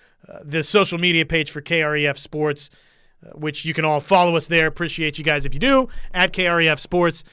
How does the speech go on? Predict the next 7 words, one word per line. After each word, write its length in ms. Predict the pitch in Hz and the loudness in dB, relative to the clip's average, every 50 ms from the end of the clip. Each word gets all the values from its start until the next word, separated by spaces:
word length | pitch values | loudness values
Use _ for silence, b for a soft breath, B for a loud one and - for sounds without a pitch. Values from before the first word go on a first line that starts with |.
| b b b - | b b b -12
The 80 | 165 | -4
question 300 | - - 226 - - 202 | 2 4 4 4 4 2
was 120 | 190 165 165 | -2 0 2
asked, 380 | 180 180 175 170 - - - - - - - | 4 4 4 2 0 -4 -12 -18 -16 -6 -2
who's 300 | 233 285 320 330 226 151 | 2 4 4 4 2 0
the 480 | 170 226 214 208 202 190 180 165 143 - - _ _ _ _ _ _ _ _ _ | 0 0 0 2 2 0 0 -2 -6 -10 -16 _ _ _ _ _ _ _ _ _
underrated 920 | - 220 220 220 175 196 185 170 156 147 156 160 156 143 139 131 127 117 - | 2 4 4 4 6 4 4 4 4 4 4 6 6 4 2 0 -4 -6 -12